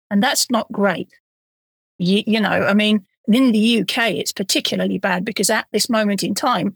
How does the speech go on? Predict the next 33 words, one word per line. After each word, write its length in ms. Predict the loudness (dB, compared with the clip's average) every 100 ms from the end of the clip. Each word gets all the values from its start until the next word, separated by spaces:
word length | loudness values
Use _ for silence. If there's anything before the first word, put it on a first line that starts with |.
| _ _
children 360 | -2 0 0 0
get 200 | 0 -2
told, 360 | -2 0 0 -6 _
"You're 140 | -2 2
not 320 | 4 2 0
quite 220 | -2 -2
achieving 420 | -2 -2 -2 -2
the 80 | 0
level 260 | 0 0 0
you 100 | 0
need 200 | 0 -2
to. 180 | -6 -10 _ _ -10
You're 140 | -10 -8 -2
not 260 | -2 0
good 140 | -2 0
enough 340 | -2 -6 -6
yet." 240 | -8 -10 -14 _ _ -6
They 100 | -2
don't 240 | -2 -2
get 160 | -2 0
a 60 |
number. 400 | 0 0 0 -2
They 220 | -2 -4
literally 480 | -2 -2 -2 -2 -4
get 180 | -4 -4
a 20 |
phrase 680 | -4 0 0 0 -2 -2 -4 -6
that 160 | -4
says, 480 | -2 -2 -2 -2 -4 -8 _ _
"Not 260 | -2 0 0
yet 200 | -2 -2
achieving 460 | -4 -2 -2 -2
standard." 500 | -2 0 -2 -4 -10